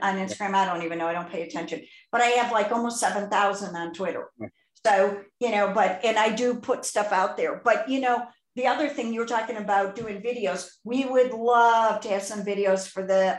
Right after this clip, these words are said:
Speaker 1: um, Team Awesomeism Virtual Academy.
Speaker 2: I, I will, I will do my best to try to get us something going. Um, a lot of it is,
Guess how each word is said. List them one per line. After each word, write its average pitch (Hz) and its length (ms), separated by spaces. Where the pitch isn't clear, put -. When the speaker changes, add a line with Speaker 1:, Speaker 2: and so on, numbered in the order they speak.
Speaker 1:
um, 185 180
Team 214 180
Awesomeism 196 520
Virtual 190 340
Academy. 170 600
Speaker 2:
I, 120 240
I 127 120
will, 135 300
I 123 140
will 143 160
do 131 180
my 131 140
best 117 360
to 113 80
try 117 160
to 110 80
get 113 160
us 113 120
something 107 460
going. 110 480
Um, 104 200
a 101 80
lot 107 260
of 120 120
it 123 160
is, 104 460